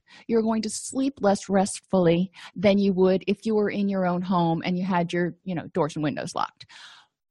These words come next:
Bearing that in mind, stress will increase, especially the longer people are in a shelter. It means they're getting less sleep or less quality sleep, um, and it can cause them to start getting more irritable and s-,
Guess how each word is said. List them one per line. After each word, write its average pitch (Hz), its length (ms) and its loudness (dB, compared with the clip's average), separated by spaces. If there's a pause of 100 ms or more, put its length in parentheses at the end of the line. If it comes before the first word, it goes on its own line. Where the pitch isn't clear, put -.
(120)
Bearing 285 360 8
that 220 200 6
in 214 160 0
mind, 175 480 -2 (560)
stress - 480 2
will 214 220 2
increase, 190 640 0
especially 233 840 0
the 190 140 0
longer 208 500 2
people 202 400 -2
are 175 120 2
in 202 240 0
a 190 40 2
shelter. 175 540 0 (320)
It 190 120 -6
means 208 220 -4
they're 208 120 0
getting 220 340 4
less 202 400 2
sleep 160 480 -4 (640)
or 190 140 2
less 190 220 4
quality 240 500 6
sleep, 151 480 -4 (380)
um, 196 560 4 (180)
and 196 320 2
it 214 160 -2
can 208 140 -2
cause 202 240 6
them 196 160 -6
to 190 80 -6
start - 260 -2
getting 190 380 0 (160)
more 190 260 2
irritable 180 640 2
and 175 160 0
s-, - 160 -10